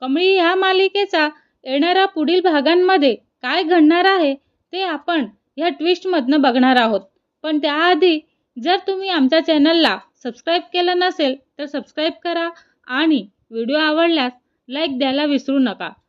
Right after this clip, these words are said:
तर मित्रांनो, खरं पाहायला गेलं तर आता इथे अन्नपूर्णांना असं समजलेलं असतं की कमळी त्यांची नात आहे, पण खरंच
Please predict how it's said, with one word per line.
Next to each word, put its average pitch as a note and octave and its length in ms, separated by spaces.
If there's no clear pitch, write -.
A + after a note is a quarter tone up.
तर C4 100
मित्रांनो, C#4 580
खरं D#4+ 200
पाहायला F4+ 420
गेलं D#4+ 380
तर D#4+ 100
आता D#4 280
इथे D#4 360
अन्नपूर्णांना E4+ 880
असं F4+ 240
समजलेलं D#4 600
असतं E4+ 400
की D4+ 120
कमळी D4+ 320
त्यांची E4 340
नात C#4 320
आहे, G#3+ 240
पण E4 220
खरंच D4 420